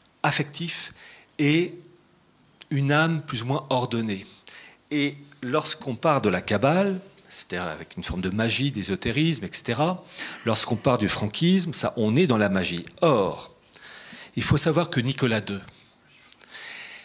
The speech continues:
descendait en ligne directe de Charles de Hesse-Kassel,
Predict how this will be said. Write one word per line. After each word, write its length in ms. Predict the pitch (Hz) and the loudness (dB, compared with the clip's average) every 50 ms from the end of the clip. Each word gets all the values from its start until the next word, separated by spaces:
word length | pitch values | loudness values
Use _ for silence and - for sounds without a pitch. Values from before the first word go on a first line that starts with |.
| - - - _ _ 143 117 - | -20 -20 -20 _ _ -14 0 2
descendait 680 | 170 160 - - - 151 151 147 143 139 131 131 - - | 4 4 4 4 4 4 2 4 4 2 2 2 0 2
en 140 | - 139 139 | 2 4 4
ligne 260 | 143 135 139 139 127 | 4 4 4 2 2
directe 560 | - - 139 123 123 123 123 - - - - - - - - - - - - _ _ | 2 2 2 2 2 0 -2 -6 -6 -2 0 0 0 0 -2 -6 -20 -20 -20 _ _
de 180 | 117 117 120 107 | 0 0 4 6
Charles 380 | - - - 131 117 117 117 | 6 6 6 4 4 2 0
de 100 | 104 104 | -2 -4
Hesse-Kassel, 720 | 104 101 - - - 110 92 - - - 92 92 90 85 | -2 -2 -2 -4 -4 -4 -2 -2 -2 -2 -4 -8 -8 -8